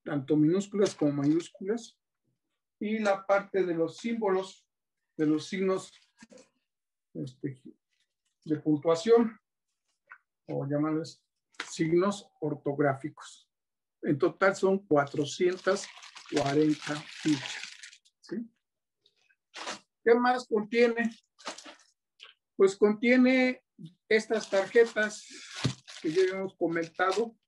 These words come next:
doscientas setenta y seis tarjetas que pueden jugar tipo maratón,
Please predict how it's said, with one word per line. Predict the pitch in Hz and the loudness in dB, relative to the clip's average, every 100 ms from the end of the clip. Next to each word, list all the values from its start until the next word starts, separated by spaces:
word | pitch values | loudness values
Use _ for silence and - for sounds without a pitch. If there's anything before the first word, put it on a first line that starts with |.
| _ _ - | _ _ 0
doscientas | 170 151 - 226 233 247 - 247 233 | 2 2 0 2 2 2 0 0 0
setenta | 170 - 160 156 160 156 | -6 -4 -4 -2 0 0
y | |
seis | 147 202 214 - | 2 2 2 -2
tarjetas | 170 165 - 190 - 202 - - - - - - - - | -4 -2 2 2 2 -4 -4 -14 -12 -14 -14 -20 -20 -6
que | - | -4
pueden | 151 208 233 233 | 4 6 6 4
jugar | - 180 196 202 208 | -6 -2 0 0 -2
tipo | 196 - 180 | -12 -4 -4
maratón, | 175 170 180 - 214 | -2 -2 -2 -2 -2